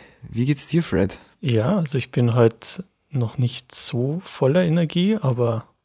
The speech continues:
Speaker 2: es kann ja vielleicht noch werden.
Speaker 1: Mhm, mhm.
Speaker 2: Aber ich glaube, man muss auch manchmal die geringen Energien in dieser Welt annehmen und in sich aufnehmen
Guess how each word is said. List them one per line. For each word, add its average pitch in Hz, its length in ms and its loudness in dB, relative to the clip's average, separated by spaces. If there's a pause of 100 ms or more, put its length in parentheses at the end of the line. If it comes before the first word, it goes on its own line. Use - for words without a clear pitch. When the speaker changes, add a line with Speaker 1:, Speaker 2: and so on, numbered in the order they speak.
Speaker 2:
es - 100 -20
kann 120 240 -4
ja 113 60 -2
vielleicht 117 360 -4
noch - 140 -8
werden. 135 400 -2 (240)
Speaker 1:
Mhm, 104 320 -6
mhm. 110 220 -8 (140)
Speaker 2:
Aber 135 180 -2
ich - 100 -4
glaube, 147 220 2
man 165 180 0
muss 160 180 -2
auch 151 140 -4
manchmal 139 640 0 (560)
die 143 100 -2
geringen 139 440 2
Energien 123 680 -4 (380)
in 139 60 -12
dieser 120 260 -2
Welt 117 560 -4 (320)
annehmen 131 640 -2 (460)
und 127 100 -6
in 143 80 -4
sich 147 220 -6
aufnehmen 135 600 -6